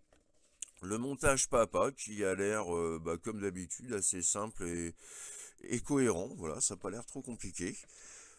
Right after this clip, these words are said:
Voilà, donc apparemment, avec le premier numéro, on devrait pouvoir donc construire le visage d'Optimus. Par contre, de ce que j'ai constaté, je n'ai pas de pile. Voilà,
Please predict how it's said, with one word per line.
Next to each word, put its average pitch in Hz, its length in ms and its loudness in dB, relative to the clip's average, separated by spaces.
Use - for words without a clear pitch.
Voilà, 78 220 -4
donc 113 220 -6
apparemment, 101 580 -2
avec 117 320 -2
le 117 60 -2
premier 113 340 -2
numéro, 104 500 -2
on 117 120 -6
devrait 104 340 -2
pouvoir 123 480 0
donc 123 220 -6
construire 160 800 2
le 120 340 0
visage 147 480 2
d'Optimus. 143 720 2
Par - 180 -6
contre, 175 360 -10
de 147 100 -8
ce 160 100 0
que 151 120 -6
j'ai 139 120 -2
constaté, 135 640 -4
je 175 380 -4
n'ai 135 180 -2
pas 196 220 -2
de 160 160 -4
pile. 160 500 -6
Voilà, 139 460 0